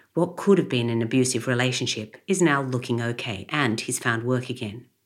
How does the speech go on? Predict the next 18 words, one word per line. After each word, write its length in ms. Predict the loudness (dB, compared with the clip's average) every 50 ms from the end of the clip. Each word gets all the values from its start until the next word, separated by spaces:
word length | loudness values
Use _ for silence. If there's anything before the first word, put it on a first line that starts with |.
| _ _ _ -20 -20 -20 -20 -20 -8 _
In 140 | 2 4 4
his 160 | 4 2 0
own 300 | 0 2 4 6 6 6
eyes, 560 | 6 4 0 -2 -4 -6 -6 -6 -6 -6 -8 _ _
in 160 | -2 2 4 4
my 420 | 4 4 2 2 0 0 0 0
eyes, 200 | 0 -2 -4 -6 -6
and 160 | -4 -2 -2
in 100 | -2 -2
his 180 | -2 -4 -4 -6
partner's 480 | -4 -2 0 0 0 0 -2 -2 -2 -4
eyes, 480 | -6 -8 -8 -10 -10 -10 -12 -12 -14 _ _ _ -20 -20 -20 -20 -12 _
James 500 | 0 4 4 6 6 6 4 4 2 0 -2 -4
has 160 | -8 -8 -6
become 560 | -4 -6 -6 -2 0 0 0 0 -2 -4 -8 -14 -16 -12
a 40 | -8
top 320 | -6 -4 -4 -6 -6 -6 -8
dog. 340 | -8 -8 -8 -10 -14 -18